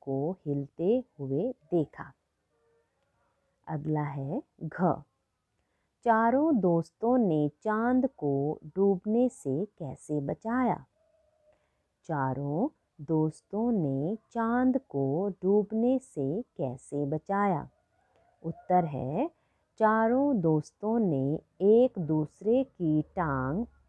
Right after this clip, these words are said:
पकड़कर चांद को डूबने से बचाया। चारों दोस्तों ने एक दूसरे की टांग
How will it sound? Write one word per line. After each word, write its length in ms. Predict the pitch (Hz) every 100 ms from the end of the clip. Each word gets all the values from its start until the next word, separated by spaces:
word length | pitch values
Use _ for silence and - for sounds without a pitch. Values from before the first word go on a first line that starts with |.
| _
पकड़कर 920 | 233 226 285 294 269 - 135 131 226 - _ _ _ _
चांद 480 | 262 254 277 277 277
को 400 | - 143 139 208
डूबने 720 | 247 175 160 147 151 151 202 247
से 360 | - 131 131
बचाया। 640 | 131 175 - 196 175 143 143 _ _ _ _ _ _ _ _ _ - _ _ _ _ _
चारों 640 | 196 156 147 151 196 226 160
दोस्तों 680 | 151 147 - _ 175 214
ने 540 | 226 156 139 143 190 294 _ _ _ -
एक 360 | 233 269 294 196
दूसरे 680 | 151 165 151 - 180 226
की 380 | 254 _ 170 151
टांग 600 | 147 - 156 143 139 208